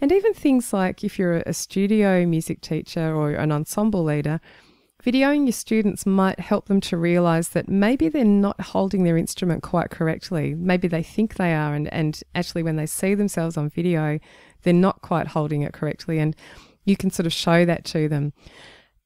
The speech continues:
Video is also great for assessment purposes, so, um, students can, you know, ma-, maybe use your single iPad in the corner of the room to record themselves doing something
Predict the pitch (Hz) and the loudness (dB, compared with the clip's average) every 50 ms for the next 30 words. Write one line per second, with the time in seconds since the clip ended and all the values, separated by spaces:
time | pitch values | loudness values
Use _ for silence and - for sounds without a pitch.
0 | _ - 226 226 254 285 294 285 294 269 233 - - - 220 233 226 - - 208 | _ -4 0 2 4 6 6 8 8 6 4 2 2 2 2 2 2 2 2 2
1 | 190 185 175 - - 175 170 170 165 - - - 175 165 160 - - 156 151 - | 4 4 2 2 2 2 4 4 2 0 -2 -2 0 0 0 0 0 -2 -2 0
2 | - 160 151 - - - 156 151 - - 156 - - 156 147 151 - - - 160 | 0 -2 -2 -2 -2 -2 -2 -2 0 -4 -6 -6 -4 -4 -4 -4 -4 -4 -2 0
3 | 156 156 151 151 151 156 - - - - 165 160 165 170 - - - 240 240 226 | 0 2 2 2 0 0 -2 -4 -4 -2 0 0 0 0 -4 -4 0 2 2 2
4 | 214 - - - - 175 170 160 156 - - - - - 175 165 165 180 190 190 | 2 0 -2 -2 0 2 2 2 2 0 -4 -6 -2 0 2 2 4 4 4 4
5 | 196 208 - - 190 190 208 220 220 202 175 170 175 175 170 165 - - 160 156 | 2 2 2 2 2 2 2 2 2 2 2 2 2 2 0 0 0 -2 -2 -2
6 | 160 - - 165 165 160 160 151 151 151 151 156 - - 165 156 156 151 151 - | -2 -4 -4 -2 -2 -2 0 -2 0 -2 -2 -4 -4 -4 -4 -2 0 -2 -2 -4
7 | - - 226 220 226 220 196 185 170 - 160 151 156 151 147 156 - - 175 156 | -2 0 2 4 4 4 2 2 0 -2 -2 0 0 0 0 -2 -2 -4 -2 -2
8 | 165 - - - 202 202 190 196 202 - - 175 156 160 151 - - 160 156 160 | -2 -4 0 0 0 0 2 0 -4 -4 -2 -4 -4 -4 -6 -6 -4 -2 0 0
9 | 160 156 - - 156 - - - 156 147 151 | 0 -2 -4 -6 -8 -8 -6 -6 -4 -4 -4